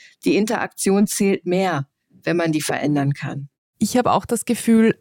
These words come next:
Speaker 2: dass viele Eltern-Kind-Beziehungen so ein bisschen von schlechtem Gewissen und Schuldgefühlen immer begleitet sind. Man meldet sich nicht genug und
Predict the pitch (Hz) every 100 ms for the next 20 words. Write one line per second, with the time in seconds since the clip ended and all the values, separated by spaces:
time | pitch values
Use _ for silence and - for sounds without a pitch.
0 | _ - 214 202 - - - - 240 247
1 | 160 196 220 220 240 233 226 - 233 220
2 | 208 214 214 233 220 208 160 - - 185
3 | 190 - 208 196 175 208 - - 202 185
4 | 175 - - 220 214 190 190 - 185 175
5 | 180 180 185 170 175 156 - - - -
6 | 165 160 190 202 180 165 165 165 - 165
7 | 170 160 - - 165 165 160 156 151 160
8 | 165 -